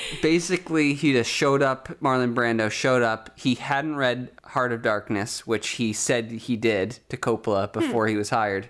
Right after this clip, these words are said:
Speaker 2: That's a lie. <laughs>
Speaker 1: Just hadn't, hadn't read it. And there's footage of just the two weeks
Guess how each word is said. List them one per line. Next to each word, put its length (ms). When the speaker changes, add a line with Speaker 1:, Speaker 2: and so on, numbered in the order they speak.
Speaker 2:
That's 280
a 260
lie. 420
<laughs> 80
Speaker 1:
Just 180
hadn't, 320
hadn't 400
read 180
it. 160
And 360
there's 440
footage 680
of 460
just 320
the 60
two 320
weeks 480